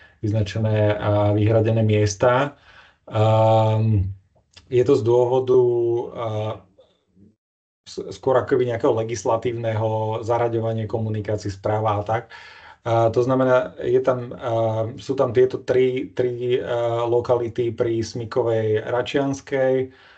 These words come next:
a potom, a, e, na ďalšom slajde jedna, jedna na Teplickej a, a ešte jedna z, pod, pod materskou školou, a,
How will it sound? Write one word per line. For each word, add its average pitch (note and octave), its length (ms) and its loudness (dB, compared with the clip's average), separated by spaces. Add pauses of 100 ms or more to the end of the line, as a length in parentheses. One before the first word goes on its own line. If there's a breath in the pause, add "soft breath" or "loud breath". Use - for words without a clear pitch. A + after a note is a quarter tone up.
(140)
a A2 80 -6
potom, A2+ 480 0
a, A2 560 -6 (240)
e, G#2+ 100 -6 (540)
na A2 80 -4
ďalšom A2 320 -2
slajde G#2+ 640 0
jedna, G#2 540 -4 (640 soft breath)
jedna G#2+ 560 0
na G#2+ 160 0
Teplickej A#2 1040 0 (320)
a, G#2 80 -2
a G2+ 340 -2 (160)
ešte G#2+ 460 2
jedna G2+ 640 0
z, G2 240 4 (880)
pod, G#2 240 -2
pod G#2 80 0
materskou G#2 640 0
školou, G#2 560 2
a, G2 480 0